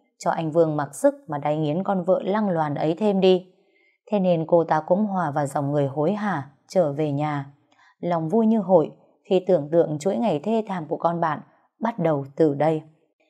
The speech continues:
Chỉ còn lại hai người ở hai căn phòng khác nhau, mỗi người mang một nỗi niềm riêng. Chấm dứt mối quan hệ chồng hờ vợ tạm này, Phúc An chẳng nuối tiếc. Cô chỉ lo sau đó bà Nguyễn sẽ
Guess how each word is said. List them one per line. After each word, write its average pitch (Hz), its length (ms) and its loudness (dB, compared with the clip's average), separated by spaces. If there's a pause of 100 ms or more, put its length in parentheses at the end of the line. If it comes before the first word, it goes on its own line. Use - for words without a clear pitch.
(180)
Chỉ 170 200 0
còn 156 160 -4
lại 151 180 -4
hai 196 240 -6
người 165 360 0
ở 170 160 -2
hai 165 220 -6
căn 170 200 -4
phòng 160 220 -4
khác 214 280 -8
nhau, 165 260 -2 (400)
mỗi 190 200 2
người 175 400 4 (140)
mang 190 200 -4
một 147 140 -4
nỗi 160 220 0
niềm 175 280 0
riêng. 165 340 0 (760)
Chấm 156 160 0
dứt 254 220 4
mối 160 180 2
quan 185 180 0
hệ 165 280 -4
chồng 160 220 -2
hờ 147 280 0
vợ 156 300 2
tạm 156 240 -4
này, 143 300 -2 (360)
Phúc 214 140 0
An 160 320 -4
chẳng 147 240 -4
nuối 151 240 0
tiếc. 247 180 4 (440)
Cô 175 180 4
chỉ 160 160 0
lo 156 180 -4
sau 170 220 -4
đó 165 300 -2 (300)
bà 170 120 -4
Nguyễn 160 360 0
sẽ - 180 2